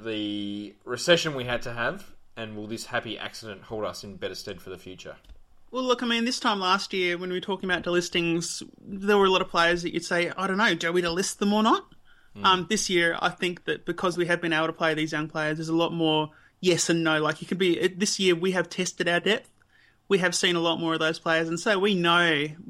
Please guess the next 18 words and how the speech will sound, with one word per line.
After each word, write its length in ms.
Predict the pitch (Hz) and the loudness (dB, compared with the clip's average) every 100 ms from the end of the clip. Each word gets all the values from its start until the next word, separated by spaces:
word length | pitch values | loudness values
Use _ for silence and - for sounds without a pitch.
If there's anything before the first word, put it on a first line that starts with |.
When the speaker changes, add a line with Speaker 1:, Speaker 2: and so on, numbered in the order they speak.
| - | -10
Speaker 2:
it, 220 | - - | -10 -8
much 440 | 165 151 185 - - | -6 -2 0 2 4
more 160 | 185 | 4
certainly 460 | - 180 170 170 156 | 4 2 2 0 -2
this 220 | 160 - | -4 -2
year 160 | 160 156 | -2 0
who 280 | 175 165 | 0 2
we 120 | 160 160 | 0 -2
can 160 | 160 | -4
piss 200 | 156 165 | -4 -4
off 160 | 160 160 | -4 -6
and 80 | 156 | -4
who 100 | 160 | -2
we 100 | 151 | -4
wanna 180 | 147 147 | -6 -6
keep. 280 | 151 143 - - | -6 -8 -8 -14
So 320 | - 147 - - - | -8 -6 -6 -10 -16
Speaker 1:
Yeah. 80 | - | -16